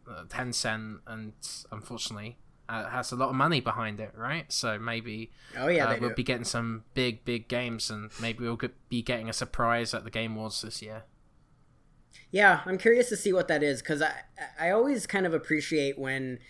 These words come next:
Speaker 2: uh, a studio does something in the universe of a game, but, like, in a different genre.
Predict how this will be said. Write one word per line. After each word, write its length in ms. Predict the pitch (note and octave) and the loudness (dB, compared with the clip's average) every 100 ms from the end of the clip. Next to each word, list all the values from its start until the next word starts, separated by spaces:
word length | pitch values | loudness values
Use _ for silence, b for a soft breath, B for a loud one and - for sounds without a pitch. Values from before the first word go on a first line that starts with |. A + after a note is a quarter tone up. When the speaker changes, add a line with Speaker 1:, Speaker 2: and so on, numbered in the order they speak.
| B B B - C#3 | B B B -14 -8
Speaker 2:
uh, 280 | C3 B2+ C3+ | -4 -4 -4
a 60 | |
studio 840 | C3 - D3 D3 C#3+ C#3 C3+ B2+ B2+ C3 | -4 0 2 4 6 4 4 -2 -6 -2
does 240 | C#3 C#3 | -2 0
something 400 | D3+ C#3+ D#3 D3 | 0 0 0 0
in 440 | C#3+ - - C#3+ C#3 | -2 -6 -4 0 0
the 60 | |
universe 760 | B2 C#3+ D#3 D#3 D#3+ D#3 - - | -2 0 0 2 2 2 -2 -4
of 440 | D#3 D3+ C#3+ C#3 | 0 0 -2 -6
a 80 | D#3 | -8
game, 420 | D3 D3+ D3+ D3+ | -2 0 0 -2
but, 200 | C#3 A#2+ A#2+ | -2 -4 -4
like, 180 | A#2+ | -4
in 80 | B2 | -4
a 80 | A#2 | -2
different 360 | B2+ B2+ A#2+ A2+ | -2 -2 -4 -6
genre. 520 | A#2 A2+ B2+ C3+ | -6 -4 -4 -4